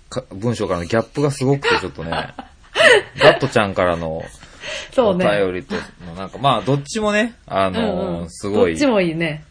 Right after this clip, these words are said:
Speaker 1: うん。どっちもいい。
Speaker 2: 面白い。面白い、
Speaker 1: うん。
Speaker 2: 面白い。
Speaker 1: エヌエイチケーとね、エヌエイチケーと、
Speaker 2: うん。
Speaker 1: あの、テレビ東京みたいな感じ。
Speaker 2: <laughs>
Speaker 1: どっちもいい。
Speaker 2: どっちも良かったね。
Speaker 1: どっちも良かったです。
Speaker 2: で、
Speaker 1: で、
Speaker 2: マイク？
Speaker 1: 収録マイク、収録マイクなんですけど、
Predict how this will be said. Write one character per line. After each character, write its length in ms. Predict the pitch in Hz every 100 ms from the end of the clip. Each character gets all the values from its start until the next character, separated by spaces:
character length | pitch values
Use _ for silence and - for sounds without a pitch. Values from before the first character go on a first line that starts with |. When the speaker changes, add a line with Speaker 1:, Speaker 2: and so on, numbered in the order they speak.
| -
Speaker 1:
う 40 |
ん。 480 | 92 92 85 78 71 - - - - - -
ど 100 | 92
っ 40 |
ち 180 | - 117
も 120 | 95
い 80 | 185
い。 20 |
Speaker 2:
面 60 | 185
白 240 | - 185
い。 60 | 170 175 - -
面 240 | 180 180 175
白 200 | 180 165
い、 20 |
Speaker 1:
う 40 |
ん。 60 | 160
Speaker 2:
面 80 | 160
白 260 | 160 147
い。 20 | 135 - _ - -
Speaker 1:
エ 100 | 117
ヌ 80 | 143
エ 40 |
イ 60 | 143
チ 160 | 139 -
ケ 180 | 147
ー 60 | 101
と 120 | -
ね、 260 | 78 73 71 -
エ 100 | 104
ヌ 80 | 127
エ 40 |
イ 40 | 135
チ 120 | -
ケ 100 | 139
ー 40 |
と、 100 | 98
Speaker 2:
う 20 | 85
ん。 40 | - -
Speaker 1:
あ 80 | 76
の、 60 | 80
テ 120 | 104
レ 100 | 101
ビ 100 | 98
東 220 | 107 95
京 140 | 76 78
み 100 | 78
た 80 |
い 40 | 78
な 80 | 78
感 180 | - -
じ。 180 | 220 208
Speaker 2:
<laughs> 140 | 277 240
Speaker 1:
ど 180 | 214 277
っ 40 |
ち 140 | -
も 140 | 139 87
い 60 |
い。 100 | - - - - - - -
Speaker 2:
ど 80 | 202
っ 60 |
ち 100 | 202
も 80 | 233
良 100 | 185
か 120 | 175
っ 100 | 156
た 100 | -
ね。 220 | 139 131 -
Speaker 1:
ど 80 | 87
っ 40 | 82
ち 140 | -
も 120 | 87 76
良 80 |
か 120 | 73 -
っ 20 | -
た 140 | -
で 80 | -
す。 200 | - - - - - - - - - -
Speaker 2:
で、 60 |
Speaker 1:
で、 60 | -
Speaker 2:
マ 20 |
イ 40 | 190
ク？ 60 | 165
Speaker 1:
収 60 | 180
録 200 | 180 185
マ 180 | 196 160
イ 60 |
ク、 160 | - 87
収 180 | - 160
録 240 | 180 185
マ 140 | 196 180
イ 60 |
ク 100 | -
な 100 | 92
ん 40 | 80
で 100 | 78
す 100 | -
け 100 | 80
ど、 420 | 85 87 80